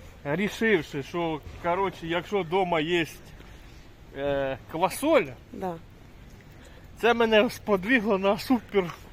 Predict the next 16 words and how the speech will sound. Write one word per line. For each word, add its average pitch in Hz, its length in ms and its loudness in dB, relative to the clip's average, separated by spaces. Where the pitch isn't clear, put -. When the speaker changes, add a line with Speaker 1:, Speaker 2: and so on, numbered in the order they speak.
Speaker 1:
розумну 220 560 2
мисль, 226 420 -2
що 202 180 -4
можна 208 400 2
наварити 202 520 4
борщу, 175 500 -2
понімаєте? 135 560 -6
Тобто 135 260 -8
квасоля. 175 720 0
Я, 156 220 2
Speaker 2:
Да. 190 160 6
Speaker 1:
я 170 320 6
взяв 151 320 0
квасолю 214 540 2
за 165 160 6
основу 220 720 0